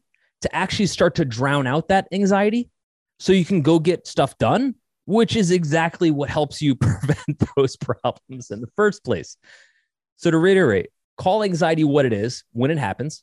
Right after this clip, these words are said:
Look at it and say, "This is just yet another bout. I'm gonna have it tomorrow. I'm gonna have it the next day. So it's nothing new. It's gonna happen."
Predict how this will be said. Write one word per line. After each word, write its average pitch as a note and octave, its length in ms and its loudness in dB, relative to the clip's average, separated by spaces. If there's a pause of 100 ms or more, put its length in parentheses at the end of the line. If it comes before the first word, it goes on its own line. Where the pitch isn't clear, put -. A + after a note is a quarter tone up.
(140)
Look C3+ 180 0
at D3+ 80 4
it D3+ 60 -2
and D3 100 -6
say, C#3 400 -2
"This D#3+ 160 2
is D#3 100 2
just - 260 -4
yet C3 240 2
another E3 240 2
bout. C3 320 0
I'm D3 60 -6
gonna C3+ 120 -4
have D3 180 0
it B2 80 -8
tomorrow. D3+ 400 2
I'm D#3+ 80 0
gonna D3 140 -2
have C#3 180 -4
it - 20 -8
the F#3 80 -2
next C#3 280 -2
day. A2+ 200 -2
So C3+ 160 -2
it's B2+ 160 -2
nothing C#3 300 -2
new. A2+ 120 0
It's - 180 -10
gonna C#3+ 140 -2
happen." D3 360 -2